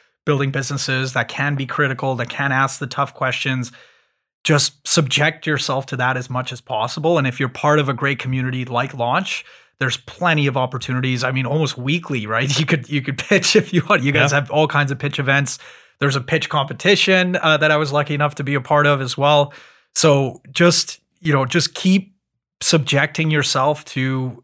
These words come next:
Speaker 1: potential rejection is what <laughs> I could say,
Speaker 2: Yeah.
Speaker 1: right?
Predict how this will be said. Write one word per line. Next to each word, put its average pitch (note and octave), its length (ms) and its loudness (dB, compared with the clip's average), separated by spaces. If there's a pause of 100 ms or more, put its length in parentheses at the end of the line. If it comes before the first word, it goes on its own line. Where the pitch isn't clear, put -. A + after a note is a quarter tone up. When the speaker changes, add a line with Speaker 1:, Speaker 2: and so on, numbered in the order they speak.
(120)
Speaker 1:
potential D3+ 580 0
rejection D3+ 560 0
is D3+ 160 -2
what E3 160 2
<laughs> - 60 -6
I - 40 2
could F#3 260 2
say, G3+ 320 2
Speaker 2:
Yeah. A2 120 2
Speaker 1:
right? E3+ 320 0